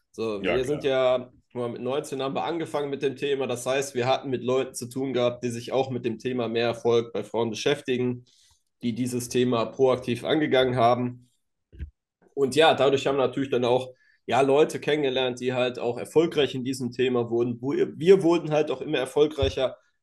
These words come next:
Speaker 1: so, und auch, ähm, so die Coaching-Teilnehmer, die zu uns kommen. Man muss ja schon dazu sagen, ähm, was wir machen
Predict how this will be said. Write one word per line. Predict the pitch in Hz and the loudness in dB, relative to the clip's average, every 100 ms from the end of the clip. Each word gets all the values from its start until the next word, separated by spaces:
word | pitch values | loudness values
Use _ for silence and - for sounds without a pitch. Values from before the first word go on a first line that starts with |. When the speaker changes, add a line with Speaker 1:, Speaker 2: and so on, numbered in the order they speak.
| _ | _
Speaker 1:
so, | - 131 135 | 0 4 4
und | 131 120 | 4 0
auch, | 123 139 135 - - | 2 2 0 -4 -6
ähm, | 123 123 123 120 120 120 _ _ | -2 0 0 -2 -4 -8 _ _
so | - 131 | -12 -10
die | 123 | -2
Coaching-Teilnehmer, | 160 220 - 170 - 123 120 117 | 4 4 4 -2 0 -2 -2 -4
die | 104 110 | -6 -10
zu | - 110 | -10 -10
uns | 98 - | -10 -10
kommen. | 98 - _ _ | -14 -14 _ _
Man | - 117 | -10 -4
muss | 165 185 | -2 0
ja | 156 | 0
schon | - 180 | 0 0
dazu | 165 151 151 | 0 -2 -4
sagen, | 135 147 151 143 143 143 - | 0 2 2 0 -4 -4 -8
ähm, | 120 131 135 135 135 123 _ _ _ _ - | -6 -4 -4 -4 -6 -10 _ _ _ _ -8
was | 123 - | -8 0
wir | 175 226 | 4 6
machen | 202 220 226 226 226 | 6 4 4 4 4